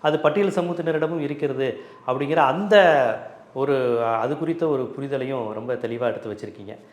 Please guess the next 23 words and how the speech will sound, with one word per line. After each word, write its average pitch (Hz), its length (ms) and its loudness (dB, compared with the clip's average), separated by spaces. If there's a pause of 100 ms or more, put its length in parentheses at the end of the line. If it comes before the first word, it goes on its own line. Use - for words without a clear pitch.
(280)
அஹ், 107 100 -4
ராகுல் 139 300 2
காந்தி 139 280 -2
அவர்களுடைய 120 500 -4
திருமணம் 139 380 -6
குறித்து, 131 460 -6
காதல் 135 380 0
குறித்து, 117 380 -8 (500)
அஹ், 107 340 -2
அதில் 143 300 0
என்ன 165 240 2
வன்மத்தை 151 460 -2
பரப்ப 131 280 -2
முடியும், 127 260 -8
அதில் 135 240 -2
என்ன 147 200 0
அரசியலை 135 360 0
செய்ய 131 220 -6
முடியும் 127 220 -8
என்று 120 140 -10
நினைக்கின்ற 113 400 -6
வலதுசாரிகளுக்கு 120 800 -4 (460)
இயல்பாக 151 500 4